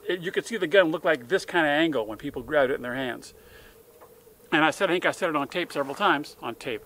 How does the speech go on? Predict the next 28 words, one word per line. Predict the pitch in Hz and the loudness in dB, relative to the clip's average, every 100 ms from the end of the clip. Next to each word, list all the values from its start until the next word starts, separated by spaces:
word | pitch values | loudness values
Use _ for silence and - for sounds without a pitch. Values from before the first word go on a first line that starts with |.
| - | -10
I'm | 123 | -8
an | 117 | -8
old | 117 117 | -8 -6
guy, | 113 110 - - - - - - | -8 -8 -14 -20 -20 -20 -20 4
uh, | 185 170 160 - | 8 8 6 2
that | 185 170 - | 2 2 0
it's | - | -6
a, | |
just | 208 262 208 | -4 -4 0
a | |
matter | 175 160 151 139 | 4 4 4 0
of, | - | -2
of | - - | -10 -8
training, | - 277 117 107 | -4 -2 -2 -4
getting | 147 147 | -4 -4
used | 175 226 - | -4 -6 -8
to | 123 | -12
it. | 127 | -10
This | 139 - | -12 -12
is | 147 | -6
a | 180 | -4
gun | 139 127 | -2 -2
that | 160 | -2
has | 127 127 | -4 -6
a | 143 | -6
different | 127 120 147 - | -6 -6 -6 -2
grip | 269 - | 0 2
angle. | 127 107 - | 0 -2 -14